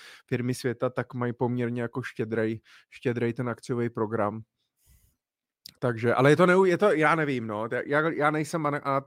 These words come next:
akciový analytik, je to prostě mazec, že to prostě pořád táhnou, už několik let to táhne těch,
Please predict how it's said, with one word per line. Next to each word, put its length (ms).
akciový 460
analytik, 540
je 120
to 120
prostě 340
mazec, 300
že 100
to 140
prostě 340
pořád 420
táhnou, 500
už 180
několik 440
let 160
to 100
táhne 400
těch, 180